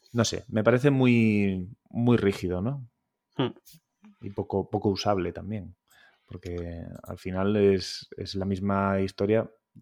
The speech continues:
Speaker 1: con, con diferente piel.
Speaker 2: Sí, porque al final, si solo se, si todas son iguales, la única diferencia, ¿cuál es? ¿El precio?
Speaker 1: Claro, sí, sí,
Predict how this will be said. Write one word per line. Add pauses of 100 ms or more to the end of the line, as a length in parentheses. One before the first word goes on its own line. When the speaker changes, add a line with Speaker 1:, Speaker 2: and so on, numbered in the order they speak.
Speaker 1:
con, (760)
con
diferente
piel. (360)
Speaker 2:
Sí,
porque
al
final,
si
solo
se, (200)
si
todas
son
iguales,
la
única
diferencia,
¿cuál
es?
¿El
precio? (1200)
Speaker 1:
Claro, (120)
sí,
sí,